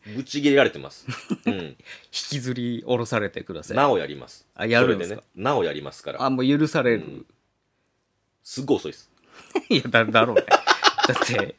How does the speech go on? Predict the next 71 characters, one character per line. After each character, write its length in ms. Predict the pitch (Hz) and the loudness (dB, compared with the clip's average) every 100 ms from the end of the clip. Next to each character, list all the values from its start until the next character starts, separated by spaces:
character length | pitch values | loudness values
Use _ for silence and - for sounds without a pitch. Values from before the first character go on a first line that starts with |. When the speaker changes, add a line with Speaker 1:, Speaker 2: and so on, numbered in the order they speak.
| - - | -12 -8
Speaker 2:
仕 180 | - - | -2 0
組 300 | - 175 156 | 2 2 2
み 60 | 143 | 2
よ 120 | 156 | 0
く 80 | 139 | 4
わ 140 | 113 | 2
か 100 | 139 | 4
ん 80 | 127 | 0
な 80 | 87 | -2
い 20 | |
よ、 60 | 95 | -6
そ 100 | - | -4
れ。 60 | |
Speaker 1:
す 60 | 180 | -2
っ 40 | 180 | 8
ご 80 | |
い 40 | 156 | 8
遅 120 | 98 | 8
い 40 | |
で 60 | 226 | 0
す。 140 | - - - | -6 -14 -14
Speaker 2:
う 80 | 101 | -10
ん。 80 | 87 | -2
Speaker 1:
本 260 | 98 139 | 4 4
当 80 | 139 | 4
に 40 | 92 | -2
び 80 | 113 | -2
っ 40 | |
く 60 | 143 | 2
り 40 | |
す 20 | 156 | 4
る 40 | |
ぐ 60 | 175 | 4
ら 60 | |
い 60 | 190 | 2
遅 100 | 185 | 2
い 40 | |
で 0 | |
す。 0 | |
Speaker 2:
邪 0 | |
魔 0 | |
に 0 | |
な 100 | 185 | 0
っ 80 | 175 | -2
て 120 | - | -6
る 100 | 104 | -6
気 180 | - 98 | -6 -10
す 120 | - | -10
る 60 | - | -10
も 40 | |
ん。 20 | |
Speaker 1:
ち 40 | 151 | -8
ょ 20 | |
っ 20 | |
と 40 | 147 | 0
こ 80 | 110 | 0
れ 60 | |
僕 240 | 90 110 131 | 0 0 0
じ 60 | |
ゃ 40 | 101 | 0
な 60 | |
い 40 | 95 | -2
で 60 | |
す 80 | 90 | -2
ね。 40 | |
Speaker 2:
小 40 | 85 | -4
型 80 | 71 | -6
犬。 100 | - | -10
Speaker 1:
地 160 | - - | -14 -12
下 160 | - | -14
鉄 480 | - - - 82 71 | -8 -8 -8 -10 -10